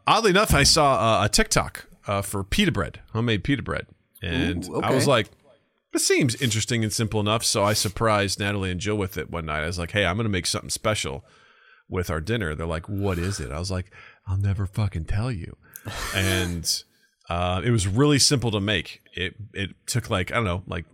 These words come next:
Speaker 1: with the proofing and stuff, maybe an hour and a half total. Like,
Speaker 2: Shit, that's
Speaker 1: super
Speaker 2: nothing.
Speaker 1: easy. And, uh, man, they turned out so good. They were delicious. I also had these, uh, chicken skewers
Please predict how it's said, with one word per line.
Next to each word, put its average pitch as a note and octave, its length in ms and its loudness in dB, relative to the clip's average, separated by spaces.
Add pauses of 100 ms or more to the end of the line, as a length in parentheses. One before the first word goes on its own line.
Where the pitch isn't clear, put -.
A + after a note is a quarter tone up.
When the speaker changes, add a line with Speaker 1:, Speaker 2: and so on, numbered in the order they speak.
Speaker 1:
with G#2 280 -4
the G#2 120 -4
proofing B2 500 0
and A#2+ 100 -2
stuff, - 480 0 (680)
maybe F#2+ 320 -2
an F2+ 120 -2
hour F#2+ 360 0
and E2 200 -6 (100)
a - 60 -12
half F2 480 -6 (200)
total. G#2+ 340 -2 (200)
Like, - 120 -4
Speaker 2:
Shit, - 200 -2
that's B3+ 120 2 (160)
Speaker 1:
super B2 120 2
Speaker 2:
nothing. A2 240 2
Speaker 1:
easy. C#3+ 260 -2 (680)
And, G#2 440 -2
uh, F#2 440 0 (160)
man, E3 400 2
they G2 100 -2
turned C3 220 2
out G2+ 140 0
so E3 420 4
good. C3+ 420 2
They A#2+ 100 -2
were G#2+ 100 0
delicious. C#3+ 500 2
I B2 120 2
also C#3+ 180 2
had B2+ 240 2
these, A2 340 0
uh, F#2+ 280 -4 (320)
chicken F3+ 300 2
skewers F3+ 640 2